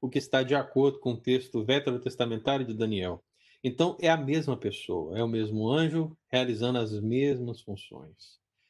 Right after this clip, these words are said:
E é isso que a gente pode depreender acerca do anjo Gabriel aqui na palavra do Senhor, né? São quatro textos bíblicos,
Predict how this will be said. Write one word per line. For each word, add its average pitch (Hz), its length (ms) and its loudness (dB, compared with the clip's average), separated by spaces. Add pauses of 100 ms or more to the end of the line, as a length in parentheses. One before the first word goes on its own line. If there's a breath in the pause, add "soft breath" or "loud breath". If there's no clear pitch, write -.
(200)
E 160 80 4
é 170 40 6
isso 226 280 -2
que - 100 0
a 202 40 6
gente 196 200 -2
pode 175 220 2
depreender 160 800 0 (180)
acerca 143 480 0
do 143 180 2
anjo 143 240 0
Gabriel 131 800 0 (160)
aqui 127 540 -4 (360)
na 117 140 -2
palavra 117 920 0 (300)
do 156 300 -2
Senhor, 92 760 -4 (180)
né? 107 140 -2
São 117 160 -4
quatro 131 320 -2
textos 127 340 -4
bíblicos, 185 760 -2